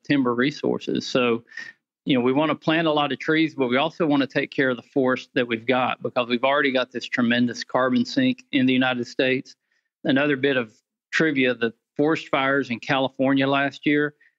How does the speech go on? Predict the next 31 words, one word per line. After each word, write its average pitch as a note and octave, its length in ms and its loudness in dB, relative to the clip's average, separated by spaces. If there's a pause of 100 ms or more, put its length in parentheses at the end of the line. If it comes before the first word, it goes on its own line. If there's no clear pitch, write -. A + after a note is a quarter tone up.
(140)
emitted C3 320 2
more C3+ 240 2
carbon C3 600 0 (400)
than B2+ 200 0
all C#3 280 0
of B2+ 120 -4
the A#2+ 140 0
carbon C3+ 800 0 (200)
emission C#3 520 2
cuts C3 480 -2 (300)
that B2+ 260 0
have B2 140 0
been B2+ 160 2
achieved C3+ 560 0
through B2 180 2
all C3+ 160 0
the B2+ 80 -4
policy C#3 560 0
in A#2+ 80 0
California C3 640 0
since B2 260 -4
they've A#2 140 0
been A#2+ 160 0
trying A#2+ 360 -2
to A2+ 80 -16
cut B2+ 220 -4
emissions. A2+ 540 -6
So C3 160 2
one C#3+ 320 2
year C#3 300 2
of A2+ 140 -6